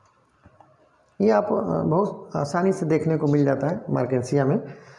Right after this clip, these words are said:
अक्सर, अ, प्रैक्टिकल में, बीएससी फर्स्ट ईयर प्रैक्टिकल में इसको दिखाते हैं, फिर एग्जाम में भी, शॉर्ट नोट्स में भी आता है, ऐसे कॉम्पिटिशन में भी बहुत बार आया हुआ है।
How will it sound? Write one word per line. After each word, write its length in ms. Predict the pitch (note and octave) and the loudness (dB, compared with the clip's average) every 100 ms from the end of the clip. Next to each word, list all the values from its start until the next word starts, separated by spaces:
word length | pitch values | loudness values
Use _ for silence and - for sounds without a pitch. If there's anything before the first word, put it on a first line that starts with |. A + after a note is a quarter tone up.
| - - D#3+ | -20 -6 -4
अक्सर, 220 | - F#3+ | 0 2
अ, 480 | F#3 F#3+ D#3 D3+ - | 2 2 2 0 2
प्रैक्टिकल 360 | E3+ - F3 | 0 2 0
में, 320 | E3 D#3+ D#3 | 2 0 0
बीएससी 360 | C3+ C#3+ - D#3+ | 0 0 0 -2
फर्स्ट 280 | D#3 B2+ D#3 | -2 -2 -2
ईयर 160 | D3 | 0
प्रैक्टिकल 300 | D3+ B2 D3 | 0 0 2
में 200 | C3+ C3+ | 2 2
इसको 260 | B2+ - C3+ | 0 0 0
दिखाते 400 | A#2+ A#2+ A#2+ A#2+ | 0 2 2 2
हैं, 500 | B2 A#2+ - - - - - - - - | 4 4 2 -4 -10 -18 -20 -20 -14 0
फिर 140 | D3+ | 2
एग्जाम 540 | C#3+ C#3 B2+ A#2+ C#3+ D#3 | 4 4 4 4 4 4
में 140 | D#3 | 2
भी, 180 | D3+ D3+ | 2 0
शॉर्ट 280 | D3+ C#3+ C#3+ | 0 -2 0
नोट्स 260 | D3 D3 | -2 0
में 80 | D3 | 0
भी 120 | C#3+ | 2
आता 240 | C#3+ C#3 D3+ | 2 2 0
है, 300 | D3 D3 C3+ | 0 2 0
ऐसे 200 | C3 - | 0 -2
कॉम्पिटिशन 480 | E3+ D#3 E3+ E3+ | -2 2 0 2
में 140 | F#3+ E3+ | 0 2
भी 60 | |
बहुत 300 | D3+ C3 C3 | 2 0 0
बार 240 | B2+ A#2+ A#2+ | 0 0 0
आया 280 | A2+ A2 A2 | 0 0 0
हुआ 240 | G#2 G#2+ | -2 -2
है। 300 | G2+ - - | -4 -8 -14